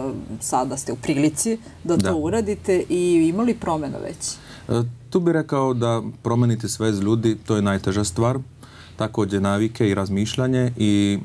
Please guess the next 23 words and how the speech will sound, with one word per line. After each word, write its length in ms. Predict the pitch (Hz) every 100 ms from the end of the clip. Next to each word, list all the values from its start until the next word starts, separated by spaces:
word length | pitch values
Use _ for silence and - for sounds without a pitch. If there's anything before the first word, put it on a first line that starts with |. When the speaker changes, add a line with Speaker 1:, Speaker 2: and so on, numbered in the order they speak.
| - 98
Speaker 2:
mislim 500 | 113 120 113 107 101
da 120 | 98
su 300 | - 101 101 - - - -
Slovaci 400 | - 104 104 107
izabrali 480 | 107 104 104 101 107
ispravan 500 | 113 - 101 95 92
put. 300 | - 101 120 - - - - - -
Izabrali 460 | 101 98 101 98
su 140 | 95 92
put 280 | 104 101 95 - - - -
reformi 420 | 104 104 107 104
koju 200 | 101 101
predvodi 420 | - 98 98 95
Aleksandar 480 | 95 95 - 95 92
Vučić, 340 | 95 101 113 117
znači 300 | 101 92 92
politiku 640 | 101 98 104 117 123 120 - - -
Aleksandra 520 | - 104 107 113 107 104
Vučića 400 | 107 104 101 101
i 40 |
Srpske 360 | 101 104 - 101
napredne 400 | 101 101 98 98
stranke. 500 | - 101 98 98